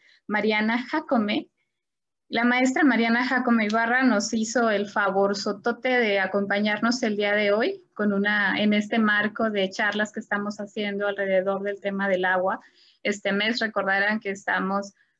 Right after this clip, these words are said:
con el Día Mundial del Agua y entonces para nosotros es muy importante este tema y mucho más importante verlo desde muchas otras perspectivas. Entonces, vamos a comenzar dando una semblanza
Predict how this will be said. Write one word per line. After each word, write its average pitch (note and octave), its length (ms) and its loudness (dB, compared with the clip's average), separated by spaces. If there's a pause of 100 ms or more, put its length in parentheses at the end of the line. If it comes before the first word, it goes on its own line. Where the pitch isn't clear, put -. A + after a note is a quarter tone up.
con F#3 380 0
el F#3+ 200 -4
Día G3+ 240 0
Mundial F#3+ 460 -2
del G3+ 180 0
Agua A3 340 2
y G#3+ 120 0
entonces G3+ 680 -4 (180)
para G3 220 0
nosotros A3+ 400 0
es A#3+ 140 0
muy A3 180 2
importante G3+ 480 -2
este G3 180 -4
tema G3+ 520 -2
y G#3+ 120 0
mucho C4 400 6
más A3+ 320 0
importante G3+ 640 -2
verlo G#3 480 0 (260)
desde G#3+ 240 0
muchas C4 400 4
otras A3 300 -2
perspectivas. - 800 -8 (400)
Entonces, D4+ 760 0
vamos A3+ 420 0
a C4+ 80 -4
comenzar F#3+ 580 -2
dando A3 360 2
una G3 280 -2
semblanza A#3 720 0